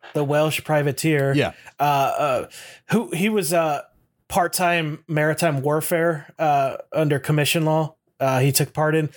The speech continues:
Speaker 1: was also a landowner and lieutenant governor of Jamaica.
Speaker 2: Yep.
Speaker 1: Uh, the nineteen sixty Morgan the Pirate was an inspiration by his, you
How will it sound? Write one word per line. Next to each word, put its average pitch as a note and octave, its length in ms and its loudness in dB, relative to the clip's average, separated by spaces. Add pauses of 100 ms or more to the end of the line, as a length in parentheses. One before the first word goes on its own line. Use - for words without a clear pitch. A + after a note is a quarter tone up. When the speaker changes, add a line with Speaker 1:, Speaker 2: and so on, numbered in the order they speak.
(140)
Speaker 1:
was D3 140 -2
also D#3+ 280 0
a D3 60 0
landowner F3+ 600 0
and D#3+ 180 0
lieutenant D#3 480 -2
governor D#3+ 420 0
of D3 300 0
Jamaica. C3+ 640 0 (680)
Speaker 2:
Yep. C3 200 0
Speaker 1:
Uh, C3+ 400 2 (1700)
the D#3+ 240 0
nineteen F3 600 0
sixty F3 580 0
Morgan D#3 380 0
the D3+ 80 -2
Pirate D#3+ 380 0
was C#3 180 0
an D3 60 2
inspiration D3+ 580 0
by D3+ 160 0
his, E3 200 0
you F3+ 120 -8